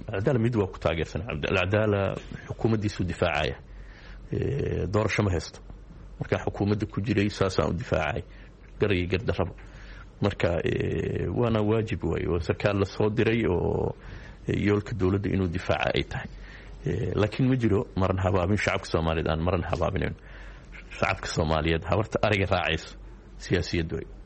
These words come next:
Siyaasadda Soomaaliya waa ka warqabtaa. Wax qarsoon oo Ilaahay abuurtay ma leh. Cabdi Cali kursigiisa meeqa qofooda ku tartamaysa? Ya?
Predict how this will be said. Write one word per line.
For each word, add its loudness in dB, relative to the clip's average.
Siyaasadda 0
Soomaaliya 0
waa -6
ka 0
warqabtaa. -6
Wax 0
qarsoon 2
oo 4
Ilaahay 2
abuurtay 0
ma 2
leh. -6
Cabdi 2
Cali 2
kursigiisa -2
meeqa 4
qofooda 2
ku -8
tartamaysa? 0
Ya? 4